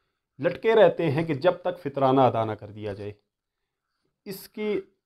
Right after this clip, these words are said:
लाजिम होने पर हुजूर सल्लल्लाहु अलैहि वसल्लम की हदीस मुबारक दलील है कि कितनी ज़रूरी, कितना ज़रूरी है फितराने का अदा करना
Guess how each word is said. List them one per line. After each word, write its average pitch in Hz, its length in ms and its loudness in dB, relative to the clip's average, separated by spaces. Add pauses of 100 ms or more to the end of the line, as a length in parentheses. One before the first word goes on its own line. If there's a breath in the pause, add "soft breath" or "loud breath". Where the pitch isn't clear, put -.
(160)
लाजिम 160 540 4
होने 170 280 2
पर 165 180 0
हुजूर 135 280 0
सल्लल्लाहु 147 500 2
अलैहि 131 180 4
वसल्लम 135 320 -4
की 135 160 -8
हदीस 127 300 -6
मुबारक 117 400 -8 (120)
दलील 120 320 0
है 113 180 -4 (440)
कि - 60 -20
कितनी 240 420 -2
ज़रूरी, 175 500 2
कितना 226 360 -2
ज़रूरी 190 420 2
है 190 200 4 (140)
फितराने 156 420 2
का 147 140 0
अदा 127 220 6
करना 113 340 -6